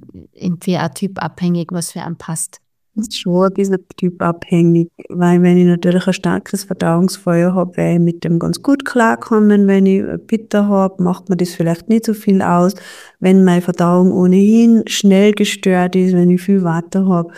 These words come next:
Speaker 2: ist es vielleicht, und ich mir mit Rom ohnehin schwer tue und zu Blähungen neig oder zu Verstopfung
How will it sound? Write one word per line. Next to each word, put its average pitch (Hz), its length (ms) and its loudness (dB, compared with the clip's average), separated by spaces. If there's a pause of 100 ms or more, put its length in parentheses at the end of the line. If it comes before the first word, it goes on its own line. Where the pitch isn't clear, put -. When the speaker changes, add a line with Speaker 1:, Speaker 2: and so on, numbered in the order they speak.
(240)
Speaker 2:
ist - 300 -4
es - 160 -8
vielleicht, 165 540 0 (1120)
und 180 220 2
ich 185 200 2
mir 185 120 4
mit 175 240 2
Rom 180 380 4
ohnehin 180 560 4
schwer 202 540 0
tue 196 340 4 (360)
und 190 200 2
zu 196 120 -2
Blähungen 180 680 4
neig 170 460 4 (340)
oder 170 280 2
zu 180 140 -2
Verstopfung 170 960 0